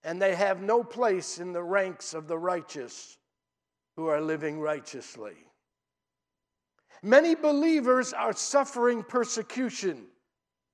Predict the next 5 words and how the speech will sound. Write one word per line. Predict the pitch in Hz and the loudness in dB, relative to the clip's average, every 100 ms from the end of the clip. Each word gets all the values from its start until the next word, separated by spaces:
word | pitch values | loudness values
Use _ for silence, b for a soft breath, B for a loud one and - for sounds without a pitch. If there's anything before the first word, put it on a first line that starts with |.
| _ - | _ -6
because | 214 - 262 220 | -4 0 0 0
of | 233 202 | -2 2
their | 220 220 | 0 0
ugly | 247 233 233 214 | -4 -4 -6 -6
dispositions | 165 240 - 190 202 220 220 - 170 107 95 - - | -6 -6 -4 -6 -4 -4 -4 -4 -4 -6 -14 -14 -16